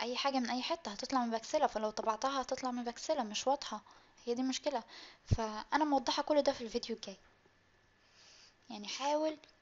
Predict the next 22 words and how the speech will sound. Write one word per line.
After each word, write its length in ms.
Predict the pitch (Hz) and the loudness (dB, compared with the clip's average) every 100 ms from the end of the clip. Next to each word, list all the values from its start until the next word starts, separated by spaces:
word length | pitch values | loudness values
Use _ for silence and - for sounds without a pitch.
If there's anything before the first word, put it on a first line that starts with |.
| _ _ _ _ _ _ _ _ - | _ _ _ _ _ _ _ _ -6
ما 80 | 226 | -6
تنزلش 420 | 226 226 262 269 | -4 -2 0 2
ملحقات 420 | 254 226 - 269 | -2 0 0 2
او 60 | 240 | 2
ما 60 | |
تشتغلش 300 | 220 247 269 | -2 -2 -2
مع 160 | 262 233 | 0 -2
الملحقات 500 | 226 226 233 285 285 | -2 -8 -2 -2 0
لما 180 | 240 220 | -6 -4
تشوف 220 | - 254 | -4 -4
الفيديو 320 | 226 247 233 | -4 -4 -4
الجاي 240 | 214 233 233 - - - | -6 -6 -8 -14 -20 -6
او 60 | 220 | -4
المحاضرة 380 | 214 233 247 220 | -2 0 2 2
رقم 180 | 220 220 | 0 -6
اتنين 340 | 220 208 196 | -6 -8 -8
يعني. 120 | 208 - _ - - - - | -12 -18 _ -20 -18 -18 -12
وده 320 | 233 220 240 254 | -6 0 4 2
المقال، 680 | - 226 214 - 254 294 311 - - _ _ _ _ - _ - _ _ _ _ _ - - - - - - - - - | 0 -6 -6 -2 0 0 -4 -20 -20 _ _ _ _ -20 _ -20 _ _ _ _ _ -20 -20 -20 -20 -20 -12 -12 -12 -8
ده 100 | 226 | -4
المقال 320 | 240 240 247 | -2 0 -2
بتاعه، 280 | 226 202 202 | -4 -10 -14